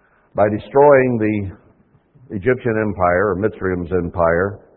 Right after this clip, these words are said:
killing all the firstborn so that not a house was left where not one was dead,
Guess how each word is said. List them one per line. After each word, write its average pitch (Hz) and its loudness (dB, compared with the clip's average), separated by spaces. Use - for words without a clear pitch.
killing 143 4
all 117 4
the 110 -2
firstborn 104 0
so 104 0
that 104 -4
not 139 4
a 104 2
house 95 -2
was 92 -8
left 98 -4
where 95 -4
not 95 -4
one 104 -4
was 98 -4
dead, 101 -2